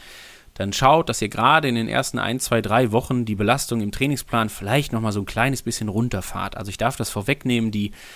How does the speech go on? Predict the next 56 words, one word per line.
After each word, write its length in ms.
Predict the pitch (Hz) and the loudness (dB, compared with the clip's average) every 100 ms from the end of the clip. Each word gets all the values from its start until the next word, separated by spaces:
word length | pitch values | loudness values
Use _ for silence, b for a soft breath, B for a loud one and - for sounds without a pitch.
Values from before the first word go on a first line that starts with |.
| B B - | B B -8
die 80 | 101 | -4
Pläne 340 | 107 127 135 | 2 4 4
sind 160 | 113 110 | 0 -2
im 120 | 113 | -4
Oktober 400 | 113 131 123 107 | -2 0 0 -2
sowieso 420 | 101 101 110 110 | -4 -4 0 0
sehr 640 | 95 104 131 131 117 107 - | 0 2 4 4 2 0 -4
entspannt 520 | 98 - 131 165 165 | -6 0 2 2 -2
gestaltet, 540 | 127 - 131 143 135 113 | -6 0 2 2 -2 -4
sage 140 | 123 | -4
ich 80 | 117 | -6
jetzt 160 | 117 | -4
mal 100 | 113 | -4
vorsichtig. 540 | 110 123 131 123 120 104 | -2 0 0 0 -4 -4
Also 100 | 98 | -6
jeder, 300 | 95 113 107 | -2 0 0
der 320 | 104 104 104 | 0 0 -4
die 320 | 101 101 101 | -6 -6 -4
Power 260 | 101 107 104 | -2 -2 0
and 120 | 98 | -2
Pace-Historie 680 | 110 113 104 - 117 113 101 | -4 -4 -6 -2 0 0 -2
schon 220 | - 107 | -2 -4
so 80 | 101 | -4
ein 80 | 101 | -6
bisschen 260 | 110 98 | -6 -6
kennt, 320 | - 135 131 | -2 -2 0
der 120 | 101 107 | -2 2
weiß, 340 | 110 113 - B B B B B | 4 4 -2 B B B B B
dass 160 | 98 | -6
der 140 | - 98 | -2 -2
Oktober 340 | - 135 127 | 4 4 6
nicht 160 | 123 - | 2 0
zu 80 | - | -4
vergleichen 400 | 107 107 110 107 | 0 2 2 0
ist 80 | |
mit 120 | 110 - | -2 -4
dem 120 | 101 | -2
Dezember 520 | 98 139 156 131 107 | 0 4 6 6 6
und 120 | 104 | 4
der 60 | 101 | -2
Dezember 380 | 101 - 131 113 | -4 -2 0 0
nicht 120 | 110 | 0
mit 80 | 107 | -2
dem 80 | - | 2
Februar 360 | 151 123 113 | 4 4 2
und 80 | 107 | 2
der 80 | 107 | 0
Februar 260 | 131 113 | 0 0
nicht 140 | 110 107 | -2 -4
mit 100 | 101 | -6
dem 40 | |
April. 400 | - - 170 220 - B B B B B | -8 0 2 2 0 B B B B B
Ähm, 220 | 117 117 113 | 0 2 2
so 100 | 117 | 2
ganz 240 | 135 147 | 0 -2
grob. 400 | - 143 190 | 0 2 2